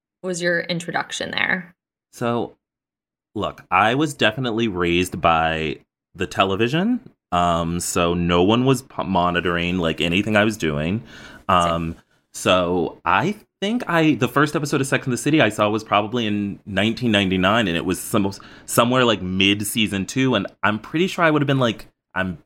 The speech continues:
Speaker 2: horrible at math, but, like, eleven?
Speaker 1: Yeah.
Speaker 2: And I
Speaker 1: You're
Speaker 2: believe
Speaker 1: young.
Speaker 2: my first memory is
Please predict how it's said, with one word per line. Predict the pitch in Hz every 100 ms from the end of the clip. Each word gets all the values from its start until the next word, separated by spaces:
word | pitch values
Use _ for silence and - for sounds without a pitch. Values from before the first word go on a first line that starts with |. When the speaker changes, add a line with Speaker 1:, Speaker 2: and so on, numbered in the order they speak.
| -
Speaker 2:
horrible | 110 113 113 104
at |
math, | 87 104 110 90
but, | 73
like, | 87 - -
eleven? | 87 78 78 85 160 247 285 - _ - _ -
Speaker 1:
Yeah. | 196 190 202 170 - -
Speaker 2:
And | 127 123
I |
Speaker 1:
You're | 123
Speaker 2:
believe | 113 131 135
Speaker 1:
young. | 156 208
Speaker 2:
my | 135 113
first | - 120 123
memory | 123 110 110 107
is | 95 95 92 -